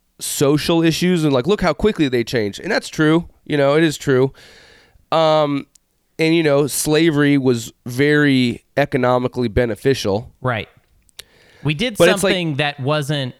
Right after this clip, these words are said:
Speaker 2: uh, that didn't
Speaker 1: In the im-
Speaker 2: necessarily,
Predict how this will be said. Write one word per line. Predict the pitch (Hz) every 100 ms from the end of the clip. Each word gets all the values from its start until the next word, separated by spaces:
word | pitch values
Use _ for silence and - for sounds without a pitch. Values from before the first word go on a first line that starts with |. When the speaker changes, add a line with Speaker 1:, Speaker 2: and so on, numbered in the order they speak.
| -
Speaker 2:
uh, | 120 107 104 101 - _ _ _ _ _ _ -
that | 135
didn't | 139 147
Speaker 1:
In |
the | -
im- | 147 139
Speaker 2:
necessarily, | 127 151 135 127 123 113